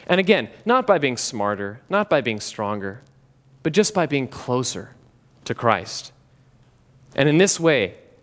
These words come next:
they bring to life the teachings found in the New Testament, this time Philippians chapter one, verse twenty-nine. "For it has been granted to you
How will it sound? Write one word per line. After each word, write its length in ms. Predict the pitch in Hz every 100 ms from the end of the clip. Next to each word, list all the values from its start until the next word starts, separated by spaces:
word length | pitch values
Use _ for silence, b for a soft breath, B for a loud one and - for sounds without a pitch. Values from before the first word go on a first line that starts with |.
| _
they 120 | 139
bring 300 | 143 156 170 170
to 120 | 143
life 480 | 139 151 113 - -
the 80 |
teachings 500 | 123 165 165 139 117
found 300 | - 143 139
in 100 | 131
the 40 | 120
New 140 | 135
Testament, 580 | 131 139 135 127 104 - b b b -
this 120 | 123
time 260 | 147 131
Philippians 760 | 117 135 147 139 110 98 - - -
chapter 320 | - 127 131
one, 280 | 123 131 123
verse 180 | 120 117
twenty-nine. 640 | - 120 117 123 123 107 B B B B B B _ _ _ _ _ _ _ _ _ _ _ _ _ _ _ _ _ _ _
"For 260 | - 165
it 180 | 202 220
has 160 | 214 180
been 160 | 190
granted 520 | 156 170 214 220 185 147
to 100 | 165
you 300 | 139 104